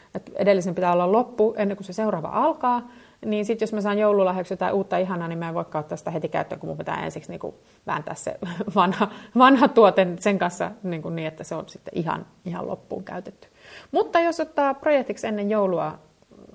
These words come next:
käyttää kaikki ne kosmetiikka-, vajaat kosmetiikkapurtilot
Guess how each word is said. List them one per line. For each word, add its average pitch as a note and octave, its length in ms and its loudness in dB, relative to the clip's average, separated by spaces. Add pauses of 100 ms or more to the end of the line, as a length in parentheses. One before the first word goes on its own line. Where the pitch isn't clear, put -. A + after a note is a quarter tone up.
(180)
käyttää G3+ 320 -4
kaikki F3 320 -6
ne E3+ 80 -8
kosmetiikka-, - 640 -8 (680)
vajaat G3 260 -2
kosmetiikkapurtilot D#3+ 1040 -8